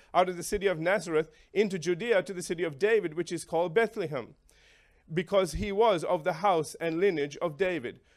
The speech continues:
to be registered with Mary," I'm in verse five. And now this tells us that both Joseph and Mary were descendants of David,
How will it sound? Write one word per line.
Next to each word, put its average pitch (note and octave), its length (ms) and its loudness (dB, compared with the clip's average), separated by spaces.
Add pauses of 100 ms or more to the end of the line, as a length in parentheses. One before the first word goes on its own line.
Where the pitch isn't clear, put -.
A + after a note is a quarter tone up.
(120)
to F#3 80 -8
be F3 100 2
registered G#3 520 2
with G#3+ 240 0
Mary," D#3 300 -2
I'm D3 120 -6
in C3+ 100 -10
verse D3 240 -6
five. C3 320 -8 (400)
And F#3 360 2
now G#3+ 240 4
this D4 240 2
tells C4 240 4
us A3 60 -10
that G#3+ 180 2
both F#3+ 320 2
Joseph A#3 400 2
and G#3+ 160 0
Mary G#3+ 260 2
were F3 140 0
descendants G#3+ 580 0
of D#3+ 220 0
David, F3+ 440 2